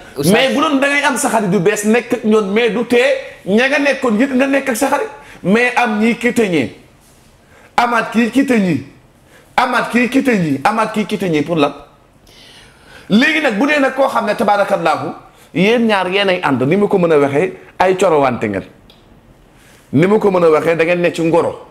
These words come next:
Speaker 1: Mhm.
Speaker 2: Noonu nag moom doxaan, génn doxaan gii gaa yi nekkee dafa xaram, wax naa ko.
Speaker 1: Mhm.
Speaker 2: Nee naa leen doxaan dafa xaram.
Speaker 1: Doxaan dafa xaram, waaye
Speaker 2: Dox-,
Speaker 1: la-, wa-, wa-,
Speaker 2: wa-,
Speaker 1: waaye labat xaram.
Speaker 2: Doxaan gii ñu nekkee dafa xaram, labat nag moom dagan na.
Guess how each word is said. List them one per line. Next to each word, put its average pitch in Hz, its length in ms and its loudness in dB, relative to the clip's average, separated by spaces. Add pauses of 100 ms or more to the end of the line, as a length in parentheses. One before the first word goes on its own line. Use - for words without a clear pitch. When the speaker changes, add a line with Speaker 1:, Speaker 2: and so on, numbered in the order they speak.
Speaker 1:
Mhm. 135 120 -16 (1040)
Speaker 2:
Noonu 143 200 2
nag 190 140 0
moom 190 220 -2
doxaan, 175 380 0
génn 160 280 0
doxaan 143 320 0
gii 165 180 0
gaa 165 180 2
yi 147 60 0
nekkee 139 260 -2
dafa 127 180 -4
xaram, 113 320 -2
wax 131 140 -2
naa 120 160 0
ko. - 120 -14 (480)
Speaker 1:
Mhm. 135 80 -20 (340)
Speaker 2:
Nee 131 120 2
naa 151 140 2
leen 143 200 0
doxaan 139 300 0
dafa 131 180 -6
xaram. 123 340 -2 (880)
Speaker 1:
Doxaan 160 300 -4
dafa 151 200 -2
xaram, 165 320 -2
waaye 147 120 4
Speaker 2:
Dox-, 156 120 2
Speaker 1:
la-, 151 180 -8
wa-, 151 200 0 (220)
wa-, 147 160 2
Speaker 2:
wa-, 156 360 0
Speaker 1:
waaye 160 280 0
labat 156 240 -2
xaram. 143 380 0
Speaker 2:
Doxaan 180 340 2
gii 202 160 2
ñu 208 80 4
nekkee 185 300 0
dafa 156 180 0
xaram, 139 300 0
labat 165 260 2
nag 175 160 -4
moom 226 240 0
dagan 180 320 0
na. 117 120 0